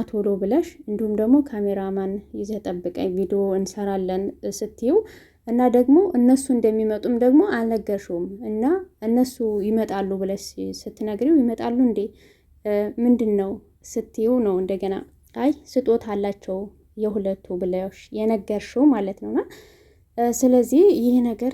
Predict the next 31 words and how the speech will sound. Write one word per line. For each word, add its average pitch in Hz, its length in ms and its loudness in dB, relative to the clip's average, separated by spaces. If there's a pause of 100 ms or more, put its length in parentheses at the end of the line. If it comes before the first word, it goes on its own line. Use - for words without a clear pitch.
ጥያቄ 214 400 -10
ምልክት 202 520 -12 (800)
አለው። 202 300 -4 (120)
ጥያቄ 247 360 -2
ምልክት 233 440 -4
ያለው 220 340 0
ግን 330 200 0
ማን 294 180 6
ነው 269 100 10
የሚመልሰው? 220 560 -4
<laughs> 269 760 -6 (220)
የሚመልሰውን 214 720 0
እናንተ 208 400 0
ራሳችሁ 202 520 -8 (380)
ታውቃላችሁ። 202 640 -6 (200)
ምክንያቱም 220 520 -2 (400)
የወየ 240 360 6
ቅርሳ 247 300 -8
ብላችሁ 220 340 -4
የሆነ 277 340 2
ነገር 202 280 -4
ብላችሁ 208 340 -6
ዳግም 202 360 -4
ቪዲዮ 196 320 -6 (540)
ስለምትሰሩ 208 600 0
ማለት 190 280 -4
ነው። 190 140 -4
አሁን 214 220 -8
ላይ 226 160 0
የተለያዩ 208 540 -4
ቪዲዮዎችን 202 520 -2